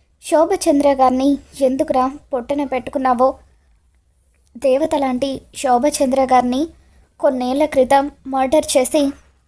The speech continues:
ఆ విషయం ఎవరికీ తెలియకుండా మేనేజ్ చేసి, ఒకవేళ నిజం తెలిసినా కూడా శరత్చంద్ర గారు నిన్నేమీ చేయకుండా ఉండాలని తన చెల్లిని ట్రాప్ చేసి రెండో పెళ్లి చేసుకున్నావు కదా,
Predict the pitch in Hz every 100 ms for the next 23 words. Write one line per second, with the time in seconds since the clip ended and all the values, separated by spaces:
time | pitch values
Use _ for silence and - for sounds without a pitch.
0 | _ 285 269 254 - 311 294 254 240 277
1 | 294 262 262 254 254 247 262 262 - _
2 | _ _ _ - 247 254 311 320 269 262
3 | 294 285 - - 285 277 254 285 277 -
4 | 269 247 339 320 262 - 285 262 262 269
5 | 269 254 262 269 254 254 240 247 247 254
6 | 247 302 - 262 262 262 269 247 269 262
7 | 247 277 - _ _ _ _ - 311 294
8 | 294 254 262 262 262 285 _ _ _ -
9 | 302 277 - 285 254 311 269 - - 262
10 | 262 311 311 277 269 277 262 - 294 269
11 | 262 262 254 311